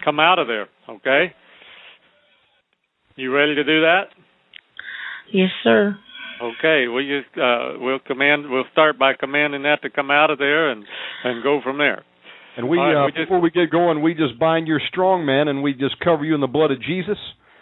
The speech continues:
Speaker 3: And we forbid any reinforcements right now in the name of Jesus. Brother Kyle, go ahead.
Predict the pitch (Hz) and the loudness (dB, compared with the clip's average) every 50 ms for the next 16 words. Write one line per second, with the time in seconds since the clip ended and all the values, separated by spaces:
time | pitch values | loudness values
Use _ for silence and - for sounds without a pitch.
0 | _ _ _ _ _ _ _ _ _ - - 135 135 143 156 165 - - 151 139 | _ _ _ _ _ _ _ _ _ -10 -4 -2 2 2 2 2 2 2 2 2
1 | 175 170 165 175 185 180 160 143 143 170 185 185 175 147 147 202 220 208 165 - | 2 4 4 4 4 2 2 2 2 0 0 0 -2 -2 0 2 2 2 2 0
2 | 143 139 123 - - 143 151 156 156 147 147 131 127 123 135 139 151 151 147 139 | -2 -6 -6 -4 0 2 2 2 2 4 4 4 4 4 2 2 2 2 2 0
3 | 120 113 151 180 175 - 165 117 - - - - - - - - - 156 156 160 | 0 0 0 -2 0 -2 -6 -6 -6 -10 -14 -16 -20 -20 -20 -4 0 2 2 2
4 | - - 180 196 208 196 160 - _ - 175 147 139 117 - | 2 2 2 2 2 0 -2 -4 _ 2 4 4 4 2 0